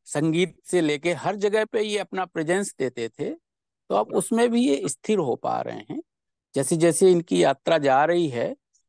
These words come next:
अ, तीसरा ये है कि घर में भी जो आपस में जो अनबन थी,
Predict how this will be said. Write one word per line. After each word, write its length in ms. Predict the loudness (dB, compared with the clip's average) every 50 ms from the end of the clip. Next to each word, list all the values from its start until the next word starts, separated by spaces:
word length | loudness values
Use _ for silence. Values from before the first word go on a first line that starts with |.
| _ _ _ _ _ _ _ _
अ, 180 | -10 -8 -8 -10 -12 _ _ _ _
तीसरा 260 | -6 -4 0 0 4
ये 180 | 4 6 6 6
है 80 | 4
कि 100 | 2 -2
घर 280 | -4 -2 -2 -2 -2 0
में 220 | 2 2 2 2
भी 160 | 2 0 0
जो 260 | 0 0 0 0 2 2
आपस 540 | 0 0 0 -2 -2 -2 -4 -6 -6 -6 -8
में 260 | -4 -2 -2 -2 -2
जो 340 | 0 0 0 0 0 -2 _ _ _ _ _ _ _ _ -8
अनबन 380 | -8 -6 -4 -4 -4 -4 -6
थी, 320 | -8 -10 -12 -14 -14 -14